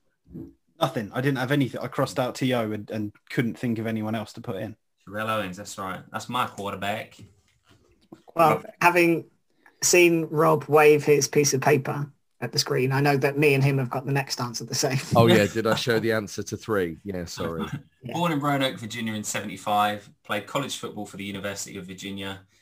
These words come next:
Speaker 2: selected in the second round of the ninety-seven draft, seen as a third down change of pace back, but ended up retiring as the all-time leader in rushing yards,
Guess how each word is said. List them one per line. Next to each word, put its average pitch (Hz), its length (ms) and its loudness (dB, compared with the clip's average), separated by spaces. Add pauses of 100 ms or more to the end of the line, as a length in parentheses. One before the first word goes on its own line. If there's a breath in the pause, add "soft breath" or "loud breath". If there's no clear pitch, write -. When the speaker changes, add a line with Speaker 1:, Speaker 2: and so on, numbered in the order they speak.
(120)
Speaker 2:
selected 107 480 -8
in 98 100 -10
the 98 60 -12
second - 480 -6
round 98 220 -4
of 92 80 -14
the 95 80 -12
ninety-seven 95 560 -10
draft, 95 540 -10 (440)
seen 113 320 -6
as 101 140 -8
a 95 40 -12
third 139 460 -2
down 101 240 -4
change 95 320 -8
of 90 100 -16
pace 113 280 -8
back, - 260 -6
but - 140 -14
ended 98 240 -10
up 98 120 -10
retiring 95 480 -10
as 92 100 -16
the 95 140 -14
all-time 92 360 -12
leader 90 260 -10
in 87 80 -10
rushing 101 320 -8
yards, 101 520 -6